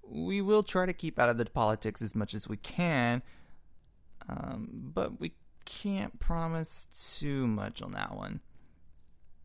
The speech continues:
Life in general, celebrity and movie gossip, and special interviews with special guests.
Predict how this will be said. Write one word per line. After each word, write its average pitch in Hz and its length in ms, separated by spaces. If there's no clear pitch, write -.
Life 117 400
in 120 100
general, 113 540
celebrity 151 680
and 147 80
movie 123 240
gossip, 120 500
and 165 120
special 170 360
interviews 147 520
with 123 160
special 127 400
guests. - 600